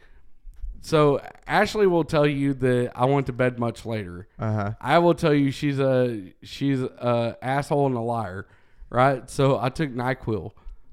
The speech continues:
Speaker 2: Mm-hmm.
Speaker 1: at, like, seven fifteen.
Speaker 2: Yeah.
Speaker 1: I, dude, I was out by seven thirty. I slept, like, thirteen hours straight.
Speaker 2: Jesus
Speaker 1: Yeah, I woke
Speaker 2: Christ.
Speaker 1: up and felt a lot better, dude. Just,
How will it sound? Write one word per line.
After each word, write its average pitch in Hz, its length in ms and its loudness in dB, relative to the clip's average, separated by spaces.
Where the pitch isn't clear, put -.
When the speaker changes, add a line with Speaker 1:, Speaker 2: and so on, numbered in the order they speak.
Speaker 2:
Mm-hmm. 110 300 -8
Speaker 1:
at, 117 260 -2
like, 110 480 -8
seven 135 460 0
fifteen. 110 680 -4
Speaker 2:
Yeah. 107 320 -2
Speaker 1:
I, 127 140 -8
dude, 135 220 2
I 127 120 4
was 127 120 2
out 120 220 2
by 113 140 -2
seven 117 280 -4
thirty. 113 200 -2
I 117 80 -2
slept, 131 260 -2
like, 117 300 -8
thirteen 139 520 -2
hours 117 360 -4
straight. 107 420 -6
Speaker 2:
Jesus 104 580 -8
Speaker 1:
Yeah, 123 200 2
I - 20 4
woke 131 200 4
Speaker 2:
Christ. - 40 -2
Speaker 1:
up 165 120 0
and 139 100 -10
felt 202 240 -4
a - 20 -6
lot 151 260 0
better, 135 240 -4
dude. 127 280 -4
Just, 117 300 -10